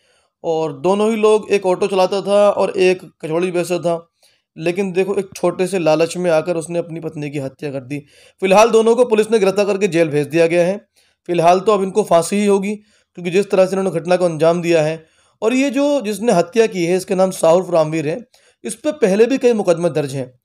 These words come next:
तो इसका पहले भी एक आपराधिक इतिहास है। तो लगातार आप देख सकते हैं इस तरह से घटना हो रही है। कुल मिला के हमारी देश की बेटी को इंसाफ मिल गया है, तो पुलिस के आला अधिकारी का इसमें बहुत बहुत शुक्रिया कहना चाहता हूं मैं,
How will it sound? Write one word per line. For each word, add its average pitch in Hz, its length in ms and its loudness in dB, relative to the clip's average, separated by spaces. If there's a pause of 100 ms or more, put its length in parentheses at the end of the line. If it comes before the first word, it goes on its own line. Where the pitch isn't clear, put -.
(320)
तो 202 60 -4
इसका 233 240 0
पहले 202 360 2
भी 226 120 -2
एक 226 120 2
आपराधिक 170 420 2
इतिहास 147 420 -2
है। 175 160 -6 (400)
तो 220 60 -6
लगातार 233 380 4
आप 240 100 4
देख 202 200 2
सकते 220 340 -2
हैं 226 320 -2 (140)
इस 202 160 -14
तरह 185 120 0
से 180 80 -4
घटना 160 280 -2
हो 156 120 2
रही 156 200 -2
है। 180 160 -6 (560)
कुल 277 140 -2
मिला 269 200 4
के 240 120 -2
हमारी 220 500 2
देश 185 280 0
की 220 120 -8
बेटी 175 340 -2
को 208 180 2
इंसाफ 175 340 -2
मिल 151 140 -6
गया 165 220 0
है, 180 140 -4 (600)
तो 156 380 -2 (160)
पुलिस 190 240 -2
के 240 120 -2
आला 190 180 6
अधिकारी 202 340 0
का 214 280 2
इसमें 196 360 -4
बहुत 160 180 2
बहुत 185 320 -2
शुक्रिया 185 320 0
कहना 170 200 0
चाहता 160 260 0
हूं 170 100 2
मैं, 175 120 -4